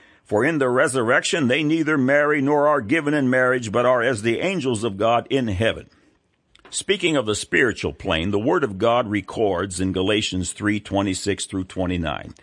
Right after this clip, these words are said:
"For ye are all the children of God by faith in Christ Jesus. For as many of you as have been baptized into Christ have put on Christ.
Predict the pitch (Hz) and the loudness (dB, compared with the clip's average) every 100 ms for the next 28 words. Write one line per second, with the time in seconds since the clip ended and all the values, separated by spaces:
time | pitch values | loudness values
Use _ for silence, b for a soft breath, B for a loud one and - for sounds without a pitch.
0 | B B 131 127 160 196 - 147 151 - | B B 0 0 0 -2 2 4 4 0
1 | - 160 147 131 123 120 - 151 147 139 | 0 2 4 2 0 -2 0 0 2 0
2 | 135 110 117 120 135 95 107 107 - 127 | 0 0 2 4 2 0 0 0 0 0
3 | 135 - 101 92 113 110 104 85 90 85 | 0 -2 -4 -2 0 0 -2 -6 -4 -4
4 | 87 107 - _ B B B - 127 113 | -4 -8 -10 _ B B B 0 2 0
5 | 87 85 175 175 151 127 143 165 127 113 | -4 0 2 2 0 2 2 2 0 2
6 | 117 107 120 107 92 175 - 131 110 92 | 0 2 -2 2 2 2 0 0 0 0
7 | 104 95 92 98 92 120 - 139 123 - | -2 -2 -2 0 0 0 0 0 -2 -2
8 | 214 123 101 90 - 107 82 - | 0 2 0 -4 0 0 0 -12